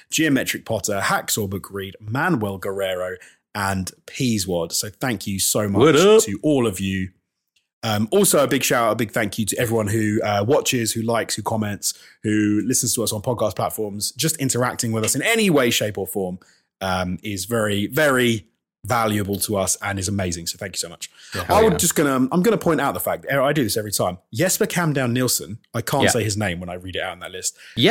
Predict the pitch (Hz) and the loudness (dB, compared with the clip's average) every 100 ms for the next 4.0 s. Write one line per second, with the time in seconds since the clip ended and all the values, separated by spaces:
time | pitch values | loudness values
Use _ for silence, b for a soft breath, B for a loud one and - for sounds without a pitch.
0 | 147 156 165 147 143 - 160 151 - 135 | 4 4 4 4 2 0 0 0 0 2
1 | 135 127 - _ _ _ _ _ 131 135 | 2 -2 -8 _ _ _ _ _ -2 2
2 | 151 160 160 147 127 117 135 110 104 147 | 4 4 2 2 0 2 0 2 2 0
3 | 101 95 104 120 110 107 120 107 123 104 | -2 -4 -4 -2 -2 -2 -2 -2 -2 -4